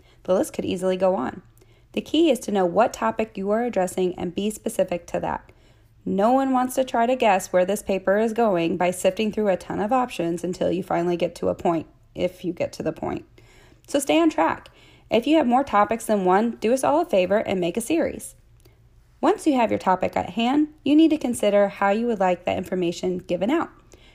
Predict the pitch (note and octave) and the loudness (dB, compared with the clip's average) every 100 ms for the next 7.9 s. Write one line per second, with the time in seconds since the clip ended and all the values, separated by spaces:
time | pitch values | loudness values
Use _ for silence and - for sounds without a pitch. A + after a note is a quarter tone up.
0 | _ _ G#3 C4+ C#4+ C4+ B3 A#3 A3+ G#3 | _ _ -2 0 0 0 0 -2 2 2
1 | G3+ G3+ - E3+ D3 - - - F#3+ F#3+ | 2 0 -4 -2 -4 -6 -12 -4 -2 0
2 | G#3+ - G3+ - G#3 - F3+ F3+ F#3+ G#3+ | -2 -4 -8 -6 -8 -4 -4 0 0 -2
3 | - B3 A#3+ F3 - - - - _ - | -4 -4 -2 -6 -6 -12 -20 -20 _ -6
4 | F#3+ G3 A3 A#3+ - F#3 F#3 G3 F#3 F3 | -4 -2 -2 -2 0 -2 0 2 0 0
5 | E3 F3 G#3 B3+ B3+ - _ _ _ _ | -4 -2 -4 -4 -10 -18 _ _ _ _
6 | _ _ - D4+ F4 F4+ D4+ - C4 C#4+ | _ _ 0 4 6 4 4 2 0 0
7 | C#4 B3 D#4+ - F#3 - E3 C3 | 0 -2 -2 -2 -4 -4 -6 -6